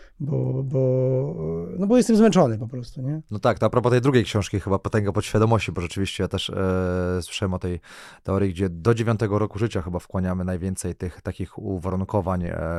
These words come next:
Speaker 2: które są gdzieś tam ukryte w, w naszej właśnie podświadomości, przez które w ogóle postrzegamy potem świat, rzeczywistość, tak? Jeśli, jeśli masz, e, e, jakieś przeświadczenia, że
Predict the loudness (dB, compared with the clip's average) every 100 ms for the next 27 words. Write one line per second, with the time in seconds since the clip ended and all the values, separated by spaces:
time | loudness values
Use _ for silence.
0 | -8 -8 -8 -4 -4 -4 -6 -8 -4 -4
1 | -2 -6 -4 -6 -6 -10 -6 -6 -6 -8
2 | -8 -10 -10 -8 -4 0 2 0 -4 -10
3 | -8 -2 0 0 0 0 0 -4 -18 -18
4 | -10 -8 -6 -2 -2 -2 -4 -2 -2 -4
5 | -4 -2 -2 -2 -4 -4 -2 -4 -2 -4
6 | -4 -4 -6 -4 -2 -4 -4 -4 -4 -4
7 | -6 -6 -6 -8 -8 -8 -2 0 0 0
8 | -2 -2 -6 -8 -10 -8 -8 0 2 2
9 | 0 -2 -2